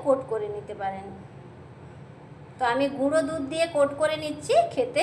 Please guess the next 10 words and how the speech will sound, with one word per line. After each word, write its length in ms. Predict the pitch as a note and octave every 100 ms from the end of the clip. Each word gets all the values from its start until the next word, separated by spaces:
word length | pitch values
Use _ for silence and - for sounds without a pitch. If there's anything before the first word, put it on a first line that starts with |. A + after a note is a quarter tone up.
| C#4+
ভীষণ 300 | C4+ C4+ D4 E4+
ভালো 180 | B3 B3 C4
লাগবে। 280 | C4 D4 B4 - - - - - - - - - - - - -
তো 60 | C#4 C4+
দেখুন 260 | C4+ E4+ B4+ B3 B3+
একটা 180 | - D4
আমি 120 | C#4+ C#4+
গুঁড়ো 200 | C4 C4+ C4+
দুধ 140 | C#4 -
দিয়ে 120 | D#4+